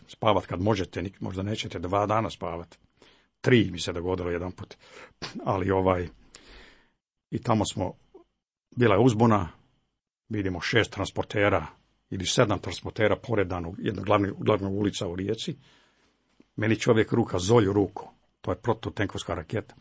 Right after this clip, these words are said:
ova pakirana raketa. Ja gledam sve u ćirilici, ne znam ćirilicu čitat, a sam isto oružje to imao na, u kanadskoj vojsci na poligonu,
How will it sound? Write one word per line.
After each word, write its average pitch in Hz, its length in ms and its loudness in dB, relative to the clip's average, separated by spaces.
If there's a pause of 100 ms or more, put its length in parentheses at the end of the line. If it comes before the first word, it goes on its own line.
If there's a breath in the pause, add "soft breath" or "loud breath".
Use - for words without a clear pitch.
(440 soft breath)
ova 87 260 -6
pakirana 87 500 -2
raketa. 95 480 -6 (920 soft breath)
Ja 87 140 -6
gledam 107 300 2
sve - 160 2
u 113 80 6
ćirilici, 117 520 2
ne 104 80 2
znam 101 140 0
ćirilicu 127 460 0
čitat, - 420 -6 (440)
a 104 100 4
sam 110 200 2
isto 120 400 4
oružje 113 360 4
to 110 160 4
imao 110 180 4
na, 90 180 -2
u - 100 -2
kanadskoj 110 440 0
vojsci 98 380 -2
na 85 120 -8
poligonu, 95 600 -2